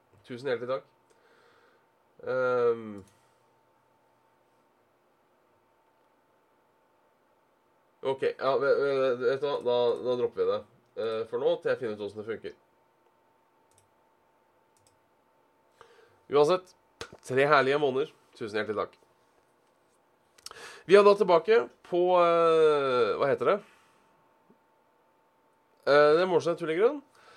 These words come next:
Eh, som vi nå har vært, eh, eh, eh, borti, eh, borti før. Det er ikke noe nytt der. Eh, men vi er jo tilbake til et gammelt problem, da. Eh, og det er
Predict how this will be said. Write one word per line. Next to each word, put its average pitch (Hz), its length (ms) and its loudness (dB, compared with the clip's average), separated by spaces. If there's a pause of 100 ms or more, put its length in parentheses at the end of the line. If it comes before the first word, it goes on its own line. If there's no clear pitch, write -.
(680)
Eh, 143 400 4
som 139 160 -6
vi 147 80 2
nå 135 160 2
har 131 140 6
vært, 131 260 -2
eh, 131 600 6
eh, 117 120 4 (160)
eh, 110 160 2
borti, 110 320 -2
eh, 107 560 2
borti 104 240 -8
før. 254 220 6 (380)
Det - 80 -4
er - 40 -6
ikke 147 80 -12
noe 147 140 -4
nytt 135 100 -12
der. 202 220 4 (280)
Eh, 190 220 4
men 185 140 0
vi 196 80 2
er 180 100 6
jo 175 80 0
tilbake 170 220 0
til 185 100 -8
et 185 60 -10
gammelt 120 220 2
problem, 190 320 -2
da. 143 100 0 (840)
Eh, 160 120 4
og 156 180 2
det 170 180 -2
er 117 160 2